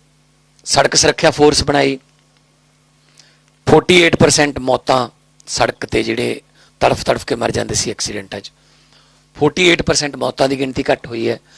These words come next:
ਹੁਣ ਦੂਸਰੇ ਸੂਬੇ ਵੀ ਜਿਹੜੇ ਨੇ ਉਹ ਸਾਡੇ ਤੋਂ ਉਹ ਟਿਪਸ ਮੰਗ ਰਹੇ ਨੇ ਜਾਂ ਟ੍ਰੇਨਿੰਗ ਦਾ ਜਿਹੜਾ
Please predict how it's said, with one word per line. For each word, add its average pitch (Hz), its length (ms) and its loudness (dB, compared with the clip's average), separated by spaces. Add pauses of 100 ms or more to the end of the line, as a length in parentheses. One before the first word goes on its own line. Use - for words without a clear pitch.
(800)
ਹੁਣ 143 200 -2
ਦੂਸਰੇ 151 360 4
ਸੂਬੇ 147 300 4
ਵੀ 131 140 2
ਜਿਹੜੇ 123 220 0
ਨੇ 120 220 -6 (440)
ਉਹ - 60 -6
ਸਾਡੇ 120 280 0
ਤੋਂ 117 260 -4 (1400)
ਉਹ 123 380 4
ਟਿਪਸ - 260 0
ਮੰਗ 127 200 0
ਰਹੇ 131 140 4
ਨੇ 131 100 0
ਜਾਂ 135 120 6
ਟ੍ਰੇਨਿੰਗ 131 420 0
ਦਾ 127 280 2 (1300)
ਜਿਹੜਾ 117 380 2